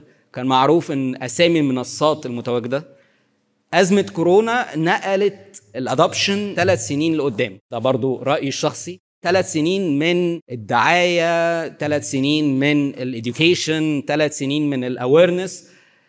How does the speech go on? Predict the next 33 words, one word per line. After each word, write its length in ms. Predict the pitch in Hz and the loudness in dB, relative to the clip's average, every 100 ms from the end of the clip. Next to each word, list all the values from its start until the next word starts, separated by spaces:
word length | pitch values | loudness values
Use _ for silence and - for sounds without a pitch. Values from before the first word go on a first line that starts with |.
| _ - | _ -8
لأن 680 | 135 151 160 165 156 147 - | -4 0 2 2 2 -2 -8
الawareness 680 | 123 131 135 180 202 196 - | -8 -2 4 4 4 -2 -4
كان 200 | 143 131 | -6 -4
موجود، 340 | 127 117 208 | -4 -4 -6
بس 200 | 127 - | -6 -4
الadoption 360 | 131 139 175 180 | 0 2 2 0
ما 100 | 143 | -2
كانش 260 | 143 - | -6 -8
موجود. 220 | 131 117 110 _ 131 | -6 -6 -10 _ -6
الربع 640 | 131 123 139 220 175 160 | -4 2 4 4 4 2
التاني 560 | - - 175 196 190 170 | 0 -2 2 2 2 0
من 140 | 143 | 0
سنة 240 | - 180 151 | 0 0 0
عشرين 260 | 127 180 | -4 -2
عشرين 300 | 139 - 180 - | -4 -6 -10 -10
اللي 140 | 123 | -4
هي 120 | 143 139 | -2 -2
حصل 380 | - 160 151 | -2 0 -2
فيه 160 | - 156 | -2 -2
اللوك 300 | 139 156 139 | 2 2 2
داون، 380 | 139 170 220 247 _ _ _ _ _ | 0 0 -2 -8 _ _ _ _ _
هو 260 | 156 190 185 | 4 6 6
ده 140 | 190 | 4
اللي 140 | 208 175 | 2 2
خلى 520 | 170 180 180 185 - | 2 4 4 4 2
الناس 760 | 139 135 131 131 127 131 175 - | -2 -2 -2 -2 -2 -2 -2 -4
كتير 300 | 147 156 202 | -8 -6 -6
تبتدي 580 | 147 - 156 165 160 151 | -6 -4 0 2 2 2
تاخد 400 | 156 156 156 - | 0 0 -2 -6
قرارات 440 | 131 131 156 160 | -4 0 0 0
الشراء 280 | - 156 120 | -2 -2 -2
بتاعتها، 400 | - 127 139 147 | -2 -4 -2 -2
وكمان 520 | 127 143 151 165 | -2 0 2 2